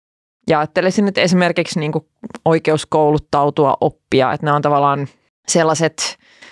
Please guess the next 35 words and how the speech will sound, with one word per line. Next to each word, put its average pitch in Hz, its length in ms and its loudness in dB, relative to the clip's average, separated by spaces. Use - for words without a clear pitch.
kysymykset, 180 560 0
mitä 160 220 -2
pitäisi 156 400 0
ratkaista, 156 520 -2
jotta 147 280 -4
me 143 140 -4
voidaan 143 280 0
olla 151 260 0
tasavertaisesti 156 760 -2
myöskin 160 320 -2
vapaita 139 440 -2
yhteiskunnassa, 196 840 -2
koska 156 420 -4
ilman 160 280 2
sitä 160 320 0
oppimista 196 640 0
sä 160 200 -2
et 151 100 -6
saa 165 260 0
niitä 156 280 -8
työkaluja 151 600 -2
ikään 147 300 -6
kuin 143 380 -12
muodostaa 160 640 -2
omia 175 240 2
mielipiteitäsi 175 840 0
ja 151 180 0
hahmottaa 147 520 -2
maailmaa 143 440 -2
ja 147 60 -4
sitä 143 160 -12
kautta - 320 -4
myöskin - 320 -4
osallistua 156 520 -4
siihen 202 380 -2